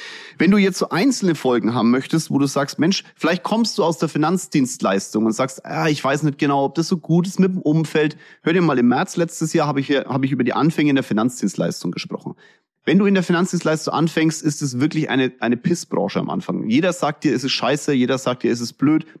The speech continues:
Gibt ganz wenige, die dich unterstützen, aber sie ist die wichtigste Branche in meinen Augen auf der ganzen Welt, weil über Geld spricht nun mal auch die ganze Welt. Und ohne Geld passiert leider gar nichts.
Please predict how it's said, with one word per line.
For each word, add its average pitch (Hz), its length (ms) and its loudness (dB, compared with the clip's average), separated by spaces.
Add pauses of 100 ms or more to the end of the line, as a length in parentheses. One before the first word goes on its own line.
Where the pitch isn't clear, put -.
(120)
Gibt - 160 -2
ganz 185 320 0
wenige, 156 280 4
die 135 100 -2
dich 135 120 2
unterstützen, 135 640 0 (200)
aber 131 180 0
sie 135 120 0
ist 135 140 0
die 123 100 2
wichtigste 151 480 -2
Branche 127 380 0
in 110 100 2
meinen 120 320 2
Augen 120 320 0
auf 107 140 -2
der 113 120 0
ganzen 135 340 0
Welt, 110 240 2 (180)
weil 104 160 0
über 104 160 2
Geld 139 380 0
spricht - 480 -4
nun 113 80 4
mal 101 100 2
auch 78 160 -2
die 104 120 -2
ganze 98 320 -2
Welt. 120 200 0 (180)
Und 156 140 -2
ohne 190 280 2
Geld 143 260 0
passiert - 340 -2
leider 98 200 0
gar 120 180 0
nichts. - 300 -4